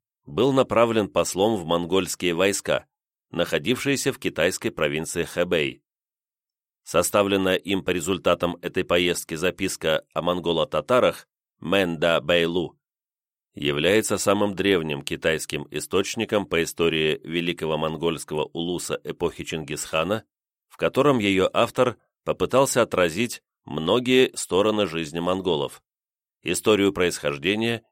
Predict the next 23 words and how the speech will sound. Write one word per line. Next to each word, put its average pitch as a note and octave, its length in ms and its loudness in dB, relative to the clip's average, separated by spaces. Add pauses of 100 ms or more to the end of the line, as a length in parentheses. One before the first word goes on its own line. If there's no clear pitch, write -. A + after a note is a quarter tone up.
(140)
и E2 100 -2
их F#2+ 300 -4
нынешнее E2+ 500 -2
состояние, F#2 800 -2 (380)
нравы A2+ 500 2
и - 140 -2
обычаи F2+ 460 0
монголов, D2+ 600 0 (400)
планирование C3 840 4 (240)
и - 80 0
организацию F#2+ 720 2
военных F2 480 2
походов, G2 560 0 (360)
их F2+ 320 -4
оружие A2 580 0 (240)
и F2 120 -4
военное F2 500 2
снаряжение, F#2 800 -2 (340)
иерархию F#2+ 680 4
должностных F2 680 0
лиц E2+ 260 -4
в D#2 80 -4
армии G2+ 460 0